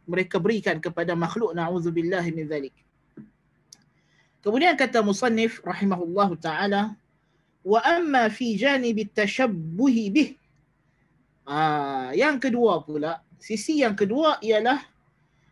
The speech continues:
dari segi at-tashabbuh bih. Syirik yang berbentuk meniru Allah Ta'ala.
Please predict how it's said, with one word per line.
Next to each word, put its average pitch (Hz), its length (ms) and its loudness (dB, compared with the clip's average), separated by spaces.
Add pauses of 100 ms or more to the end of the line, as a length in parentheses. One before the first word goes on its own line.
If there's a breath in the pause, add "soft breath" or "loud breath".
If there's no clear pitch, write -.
(160)
dari 220 320 0
segi 262 320 0
at-tashabbuh 240 960 0
bih. 208 240 -2 (1800 soft breath)
Syirik 294 480 2
yang 240 160 0
berbentuk 247 640 0 (400)
meniru 269 640 2
Allah 208 240 0
Ta'ala. 151 360 -6